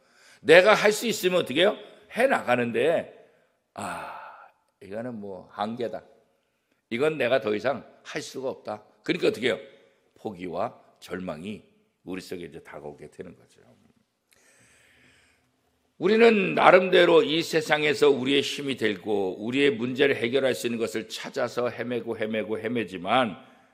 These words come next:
그러나 이 세상에 어떤 것들이 우리의 피난처가 될 수 있을까?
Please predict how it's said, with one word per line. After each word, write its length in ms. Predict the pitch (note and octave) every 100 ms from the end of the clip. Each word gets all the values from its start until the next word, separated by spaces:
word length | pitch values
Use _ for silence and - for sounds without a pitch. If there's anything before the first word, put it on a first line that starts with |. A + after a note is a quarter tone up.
| _
그러나 320 | - E3 E3+
이 180 | C#3+ D3+
세상에 380 | D3+ D#3+ D#3 D3+
어떤 540 | C#3+ B2 - - F3+ F3
것들이 640 | D3 - B2+ D3+ D#3 - - -
우리의 320 | B2 C3+ C#3+
피난처가 640 | - - E3+ C#3 - C3 G#2+
될 140 | F#2+
수 140 | -
있을까? 460 | - - - B1 -